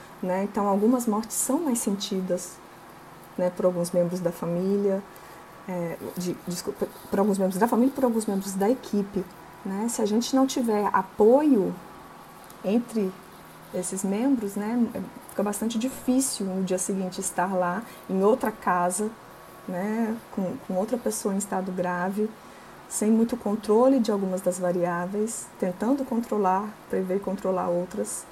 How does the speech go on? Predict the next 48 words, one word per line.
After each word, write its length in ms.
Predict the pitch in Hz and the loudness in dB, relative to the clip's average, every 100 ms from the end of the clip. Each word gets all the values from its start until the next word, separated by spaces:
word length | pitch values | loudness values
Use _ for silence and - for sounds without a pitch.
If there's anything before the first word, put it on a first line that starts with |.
| - - - - | -20 -20 -20 -10
né? 200 | 180 190 214 | -6 -2 -2
Então 260 | 214 202 | -2 -4
foi 120 | 202 | 0
muito 300 | 196 196 277 | 2 2 4
bom 180 | 247 220 220 | 2 2 -2
o 40 | 220 | -2
Pedro 280 | 196 196 196 | -2 -2 -4
tocar 340 | 202 202 175 | -8 -4 -4
no 100 | 175 | -4
assunto 380 | 180 - 180 185 | -6 -8 -8 -6
do, 120 | 180 - | -8 -6
do 80 | 185 | -4
humor, 420 | 175 180 170 160 170 | -4 -2 -2 -4 -4
né? 500 | 175 185 208 214 185 | -6 -4 -4 -6 -4
É 20 | |
muito, 500 | 185 185 202 247 262 | -2 2 4 4 4
muito 240 | 226 190 190 | 2 2 -2
importante. 640 | 185 185 - 143 - - - - - - - | -4 -6 -8 -10 -10 -14 -18 -20 -20 -20 -12
A 60 | 170 | -8
gente 200 | 180 - | -6 -2
colava, 380 | 208 196 185 196 | 4 6 6 6
às 80 | |
vezes, 280 | 190 185 190 | 4 2 0
fotos 640 | - 214 202 196 - 196 190 | 2 4 6 4 0 -2 0
de 80 | 196 | 2
bons 280 | 185 190 | 2 2
momentos, 800 | 196 185 190 180 175 - 180 - - - | 2 0 2 0 -2 -6 -8 -8 -12 -10
né? 140 | 196 214 | -4 -2
A 40 | |
pessoa 300 | 240 180 190 | 0 0 0
acamava 540 | 190 196 196 190 202 202 | 0 0 0 0 0 0
e 40 | |
a 60 | 185 | 0
gente 200 | 190 185 | 0 -4
fazia 260 | 190 185 180 | -4 2 2
algum, 260 | 185 180 190 - - - - - - | 2 -2 -6 -12 -20 -20 -20 -20 -12
fa-, 160 | - - - | 0 0 0
pedia 220 | 185 196 | 0 2
que 140 | 202 247 | 4 2
os 140 | - | 0
filhos 280 | - 226 240 | 0 2 0
fizessem, 480 | 196 180 160 - 202 | -2 -2 -4 -4 -6
que 140 | - | -4
eles 160 | 185 240 | -4 -4
tivessem 240 | 226 196 - | -6 -6 -6
essa 120 | - | -8
autonomia, 500 | - 180 180 185 190 | -6 -4 -2 -2 -2
mas 220 | 196 196 | -4 -8